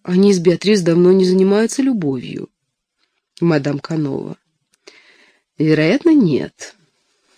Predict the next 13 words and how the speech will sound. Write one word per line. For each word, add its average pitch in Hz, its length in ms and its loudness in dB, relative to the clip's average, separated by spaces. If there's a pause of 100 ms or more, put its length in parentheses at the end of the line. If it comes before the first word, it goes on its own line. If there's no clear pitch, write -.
(200)
Но 185 160 4
она 156 160 2
ему 208 220 2
по-прежнему 180 600 2
нравится. 147 640 -6 (640)
В 175 120 -2
этом 180 200 0
отношении 208 520 -2
я 165 260 0
отлично 254 460 -4
знаю 226 400 -2
своего - 240 -6
супруга. - 600 -8